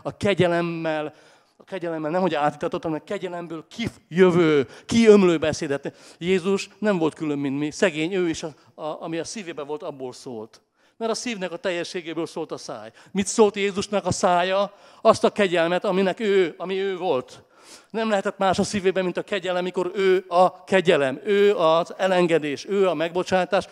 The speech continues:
ő az újrateremtés, ő az élet, ő a feltámadás. Ő nem a halál.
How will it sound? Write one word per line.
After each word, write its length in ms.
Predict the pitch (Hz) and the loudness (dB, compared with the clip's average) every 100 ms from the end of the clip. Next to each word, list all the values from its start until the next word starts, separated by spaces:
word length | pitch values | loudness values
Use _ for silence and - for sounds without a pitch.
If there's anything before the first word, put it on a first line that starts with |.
| - | -6
ő 220 | 196 196 | 2 6
az 120 | 202 185 | 6 6
újrateremtés, 840 | 226 202 185 190 170 - 139 - | 6 6 6 4 2 0 -6 -6
ő 140 | 226 220 | -2 0
az 160 | 185 | 2
élet, 580 | 208 202 190 190 - - | 2 4 6 4 2 -6
ő 140 | 233 214 | 2 2
a 60 | |
feltámadás. 1080 | - 220 208 - 185 165 135 120 107 - - _ _ _ _ _ | 6 8 8 6 0 -2 -4 -6 -8 -12 -12 _ _ _ _ _
Ő 120 | - 180 | -2 2
nem 140 | 208 | 6
a 80 | 180 | 8
halál. 680 | 156 139 143 151 170 - | 10 8 6 -2 -6 -10